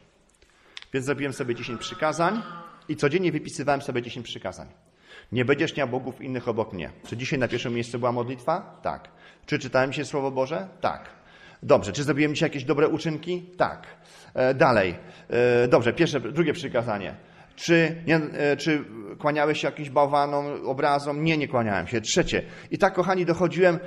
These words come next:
do któregoś tam przykazań, ale w końcu, czy nadużywałeś imienia Pana Boga Twego nadaremno? No tak. To jest problem.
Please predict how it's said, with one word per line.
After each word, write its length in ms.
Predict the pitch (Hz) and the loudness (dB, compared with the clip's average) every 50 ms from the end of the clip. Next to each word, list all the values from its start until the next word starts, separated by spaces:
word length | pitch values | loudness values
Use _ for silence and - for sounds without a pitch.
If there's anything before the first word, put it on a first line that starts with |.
| - - - | -12 -6 -4
do 100 | 156 170 | -4 -2
któregoś 340 | 170 - 180 175 175 170 170 | 2 2 2 4 4 2 2
tam 140 | 170 147 | 0 0
przykazań, 480 | 156 - - 151 - 131 117 113 117 117 - | 0 -2 -4 -2 0 0 0 0 -2 -2 -2
ale 200 | - 147 147 135 | 0 0 0 0
w 60 | - | 0
końcu, 260 | - 160 160 - 147 - - - | -2 -2 0 -2 -4 -4 -6 -6
czy 120 | - - 165 | -2 2 2
nadużywałeś 680 | 165 156 160 170 165 170 151 160 151 151 147 143 - | 4 4 4 6 6 6 6 8 6 6 6 4 2
imienia 260 | 170 160 160 160 147 | 0 0 2 2 2
Pana 240 | 147 165 151 151 151 | 2 0 0 0 0
Boga 220 | 147 156 143 147 | 0 0 0 0
Twego 280 | 147 - 165 139 151 151 | -2 -2 -4 -2 -2 -2
nadaremno? 500 | 151 143 151 147 151 147 156 156 165 175 - - - - _ _ _ _ _ _ _ _ _ _ _ - | 0 0 -2 -2 -2 -2 -4 -4 -6 -6 -8 -14 -20 -20 _ _ _ _ _ _ _ _ _ _ _ -12
No 100 | 110 113 | -10 -10
tak. 440 | 113 - 147 135 131 131 127 131 - - - - - - - _ _ _ - - - _ _ _ _ _ _ | -8 -6 -4 -2 -2 -2 -4 -6 -10 -14 -16 -16 -18 -20 -20 _ _ _ -20 -20 -20 _ _ _ _ _ _
To 100 | - 135 | 0 2
jest 180 | 135 131 135 - | 2 2 0 0
problem. 500 | 147 151 147 135 123 117 101 87 82 | 4 4 4 4 4 2 0 0 -2